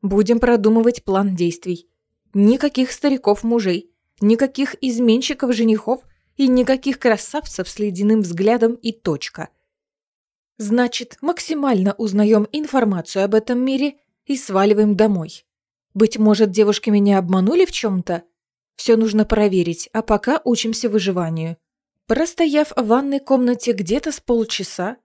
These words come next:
воспроизведя в голове последние события, я всё-таки решила вернуться в комнату и отдохнуть перед завтрашним днём,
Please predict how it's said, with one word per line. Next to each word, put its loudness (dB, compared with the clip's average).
воспроизведя 2
в -6
голове 6
последние 0
события, -6
я 2
всё-таки -2
решила 0
вернуться -2
в -10
комнату -2
и -6
отдохнуть 0
перед -2
завтрашним -4
днём, -2